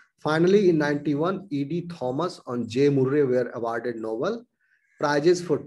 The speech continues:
treatment advances that paved the way for more clinically successful tissue transplants।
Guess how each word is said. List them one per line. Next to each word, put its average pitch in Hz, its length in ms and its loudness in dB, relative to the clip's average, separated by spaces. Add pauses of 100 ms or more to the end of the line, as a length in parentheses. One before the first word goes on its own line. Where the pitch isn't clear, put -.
treatment 151 640 -2
advances 123 640 -6
that 123 160 -4 (200)
paved 180 280 4
the 123 120 -2
way 123 260 -2
for 117 280 -6
more 156 500 -4
clinically 196 500 0
successful - 600 -8
tissue 117 480 -16
transplants। - 1040 -10